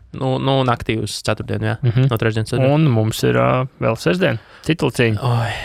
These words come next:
Speaker 1: sestdien es, es, es neesmu sestdienai salicis savus rankings, tāpēc tev nāksies teikt savējos.
Speaker 2: Ok,
Speaker 1: Un es vai nu
Speaker 2: uzreiz
Speaker 1: piekritīšu, vai
Speaker 2: izskan
Speaker 1: nepikri-,
Speaker 2: cauri.
Speaker 1: nepiekrītīšu. Es, es apskatījos tur, bet, bet, bet es neesmu
Speaker 2: Tur,
Speaker 1: sa-, es
Speaker 2: tur
Speaker 1: tie-
Speaker 2: ir, protams, nedaudz interesantāks cīņas. Priekš Fight Night, ā,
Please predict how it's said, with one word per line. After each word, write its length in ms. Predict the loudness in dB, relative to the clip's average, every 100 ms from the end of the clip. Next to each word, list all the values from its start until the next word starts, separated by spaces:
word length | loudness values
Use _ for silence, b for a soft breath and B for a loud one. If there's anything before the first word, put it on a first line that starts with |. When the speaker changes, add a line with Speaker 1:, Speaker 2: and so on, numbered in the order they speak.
| -2
Speaker 1:
sestdien 420 | 2 2 4 4
es, 160 | 2 0
es, 200 | 0 2
es 300 | 2 0 2
neesmu 280 | 2 2 2
sestdienai 380 | 2 4 2 2
salicis 300 | 0 0 0
savus 180 | 0
rankings, 400 | 0 0 0 -2
tāpēc 240 | 0 0 2
tev 140 | 2
nāksies 320 | 2 2 0 2
teikt 240 | 0 2
savējos. 560 | 2 4 2 0 -4 -8 -20 -4
Speaker 2:
Ok, 160 | 0 2 0 0 2
Speaker 1:
Un 100 | 4
es 100 | 6
vai 140 | 4 2
nu 80 |
Speaker 2:
uzreiz 0 | 2
Speaker 1:
piekritīšu, 400 | 2 2 2 2
vai 0 |
Speaker 2:
izskan 140 | 2
Speaker 1:
nepikri-, 320 | 2 0 0
Speaker 2:
cauri. 300 | 4 6 6 4
Speaker 1:
nepiekrītīšu. 180 | 0 -2 -2
Es, 80 | 2
es 260 | 0 2
apskatījos 540 | 0 -2 0 2 2 2
tur, 160 | -2 -2 _ _
bet, 480 | -10 2 4 4 2
bet, 380 | 0 2 2 -2
bet 320 | 0 2 2
es 80 | 0
neesmu 240 | 0 0 2
Speaker 2:
Tur, 120 | 2 2
Speaker 1:
sa-, 20 |
es 80 | 4
Speaker 2:
tur 140 | 4
Speaker 1:
tie- 80 | 4
Speaker 2:
ir, 100 | 2
protams, 320 | 2 2 2
nedaudz 240 | 2 2 2
interesantāks 560 | 0 0 0 2 0 2
cīņas. 320 | 2 2 0 -6 0
Priekš 260 | 0 0
Fight 340 | 0 2 4 2
Night, 280 | 2 2 2
ā, 480 | 4 4 4 2